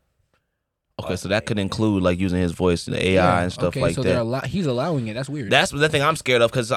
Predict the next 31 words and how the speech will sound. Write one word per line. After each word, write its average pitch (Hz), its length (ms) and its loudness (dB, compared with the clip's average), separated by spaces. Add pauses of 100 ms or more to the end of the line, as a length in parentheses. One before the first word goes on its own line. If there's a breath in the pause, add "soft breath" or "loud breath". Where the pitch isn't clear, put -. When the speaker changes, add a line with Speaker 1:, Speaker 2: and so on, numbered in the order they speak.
(120)
Speaker 1:
'cause 127 220 -2
I'm 131 140 0
thinking, 117 420 -2
okay, 120 320 4
if 104 100 -2
Universal 123 460 2
takes 110 220 -2
this 107 120 -4
stuff 101 220 0
down, 107 320 4
but 87 320 -4
does 90 140 -6
that 107 120 2
mean 110 100 -2
that 101 100 -6
they're 101 80 -2
completely 104 400 -4
against 107 400 -4
it, 143 40 0
or 107 140 4
they're 104 120 0
just 98 120 -4
completely 101 260 -2
against 98 340 -2
it 101 40 0
if 90 160 -2
they're 101 180 2
not 92 200 -2
profiting 95 480 -2
from - 260 -12
it? - 80 -16